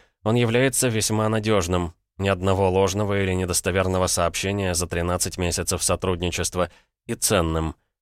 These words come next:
Последнее сообщение, в котором «Паладин» излагает результаты анализа действий подвижных сил в испанском конфликте – позволяют предположить, что сам «Паладин» или кто-то из лиц, скрывающихся под этим псевдонимом,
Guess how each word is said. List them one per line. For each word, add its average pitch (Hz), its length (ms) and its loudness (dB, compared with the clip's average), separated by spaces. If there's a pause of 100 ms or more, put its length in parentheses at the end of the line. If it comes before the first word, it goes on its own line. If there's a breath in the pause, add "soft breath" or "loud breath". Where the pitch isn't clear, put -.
(140)
Последнее 117 540 2
сообщение, 110 640 0
в - 60 -6
котором 104 380 0
«Паладин» 98 440 2
излагает 95 520 0
результаты 92 520 -2
анализа 90 500 0
действий 90 460 -4
подвижных 87 580 -2
сил 95 260 0
в 87 80 -2
испанском 90 580 -2
конфликте – 90 640 -2 (320 soft breath)
позволяют 110 480 2
предположить, 117 600 0
что 110 260 0
сам 110 280 2
«Паладин» 101 600 2
или 101 220 0
кто-то 107 340 -4
из 95 200 -2
лиц, 98 240 -2
скрывающихся 95 800 0
под 92 180 -2
этим 90 240 -2
псевдонимом, 92 720 0